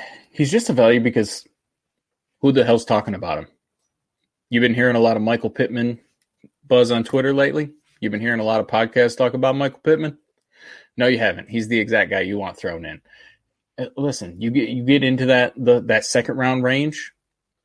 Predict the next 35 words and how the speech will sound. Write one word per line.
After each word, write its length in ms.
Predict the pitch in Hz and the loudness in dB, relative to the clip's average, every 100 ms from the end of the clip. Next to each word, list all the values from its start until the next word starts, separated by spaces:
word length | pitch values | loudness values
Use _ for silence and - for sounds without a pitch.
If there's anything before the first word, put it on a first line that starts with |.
| _ | _
where 100 | 90 | -8
you 160 | 87 | -4
don't 300 | 120 139 117 | -2 -2 -4
give 420 | 120 120 123 120 - - | -2 2 0 -2 -14 -6
a 80 | 101 | -2
rat's 380 | 98 107 117 | 0 -2 -4
fart 440 | - - 113 139 - | -4 2 4 4 2
about 280 | 120 120 113 | 2 2 0
anybody 440 | 117 123 123 123 | -2 2 4 4
that 160 | 117 120 | 0 -4
you're 100 | 120 | -4
gonna 220 | 127 117 | -4 -6
pick. 340 | - 143 - _ _ | -2 -2 -2 _ _
I 40 | |
bet 180 | - 117 | -10 -6
you 100 | 123 | -6
can 160 | 113 - | -10 -8
probably 240 | 101 123 | -4 -4
get 140 | 92 87 | -6 -12
Michael 280 | - - | -12 -14
Pitt-, 220 | - 143 - | -8 -8 -8
Michael 300 | 107 101 - | -10 -8 -6
Pittman 320 | - 180 127 | -4 -4 -6
for 220 | - 120 | 0 0
it 140 | 143 - _ | 0 -6 _
because 540 | 98 - 151 170 160 | -8 0 2 2 -2
people 340 | - 156 143 123 | -6 -4 -2 0
love 200 | 113 104 | 0 -2
shiny 280 | 92 98 | -4 -4
new 140 | 98 104 | -4 -6
things. 560 | - 135 113 90 - - _ - - - _ _ | -2 0 0 -4 -14 -20 _ -20 -20 -20 _ _
I'm, 200 | 151 269 - - | -2 -2 -6 -2
I'm 140 | 208 | 2
about 320 | 294 110 82 | 2 2 0
it. 80 | - | -6